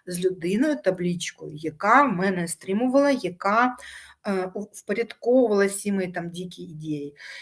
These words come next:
Якщо ви сам чоловік-табличка, я вас поздравляю, це круто. Якщо ні, от просто шукайте когось. Хай ви будете другим піло-, пілотом чи першим пілотом, але, ну,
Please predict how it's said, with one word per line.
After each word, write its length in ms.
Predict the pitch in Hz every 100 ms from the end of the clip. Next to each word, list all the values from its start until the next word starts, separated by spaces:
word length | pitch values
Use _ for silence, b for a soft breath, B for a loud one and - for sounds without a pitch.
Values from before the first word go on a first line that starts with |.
| B
Якщо 460 | 165 247 - - 294
ви 140 | 254
сам 400 | 262 - 294 453
чоловік-табличка, 1040 | - 330 254 226 - 208 202 190 180 - -
я 240 | 180 196
вас 280 | 202 196 - _ _ _ _
поздравляю, 560 | 185 185 190 190 170
це 220 | 156 - 185
круто. 560 | - 196 202 175 147 151 B B -
Якщо 420 | 233 254 - 262
ні, 420 | 247 277 453 539 b b b b b
от 240 | 226 262 -
просто 320 | 427 427 277
шукайте 680 | - 262 - 226 190 185
когось. 640 | 170 180 170 165 135 - - _ _
Хай 360 | 196 - 415 427
ви 80 | 311
будете 440 | 262 240 214 202
другим 520 | 180 302 320 233 240
піло-, 340 | 214 214 202 202
пілотом 560 | 220 202 180 170 147
чи 140 | 151 143 -
першим 400 | 240 254 220 202
пілотом, 480 | 190 180 175 151 156
але, 440 | 170 226 254 254 B B B
ну, 320 | 208 247 190